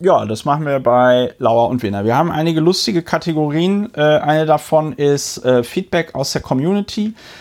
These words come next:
Gab es diesmal auf der, äh, Seite unseres Podcastes bei Apple Podcasts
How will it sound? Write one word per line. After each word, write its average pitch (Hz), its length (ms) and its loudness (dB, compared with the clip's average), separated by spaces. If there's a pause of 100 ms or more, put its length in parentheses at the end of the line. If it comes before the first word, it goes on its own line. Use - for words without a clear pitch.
(140)
Gab 147 240 2
es - 140 -6
diesmal 151 500 0
auf 131 200 -4
der, 123 540 4
äh, 117 300 0
Seite 143 460 0
unseres 127 460 -2
Podcastes - 800 -2
bei 127 200 2
Apple 143 260 0
Podcasts - 960 -4